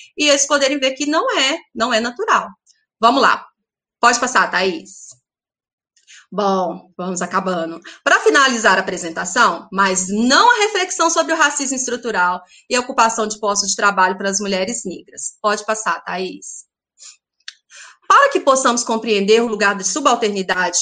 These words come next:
ocupado pela mulher negra no campo de trabalho, precisamos considerar que as oportunidades oferecidas para esse grupo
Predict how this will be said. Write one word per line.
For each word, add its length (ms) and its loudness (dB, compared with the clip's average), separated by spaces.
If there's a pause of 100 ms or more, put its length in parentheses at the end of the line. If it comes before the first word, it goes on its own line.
ocupado 520 0
pela 180 -4
mulher 320 -10
negra 340 2
no 80 -8
campo 240 -14
de 140 -6
trabalho, 600 2 (320)
precisamos 600 2
considerar 880 2
que 80 -2
as 120 2
oportunidades 800 0
oferecidas 640 -4
para 220 -2
esse 260 -4
grupo 480 -6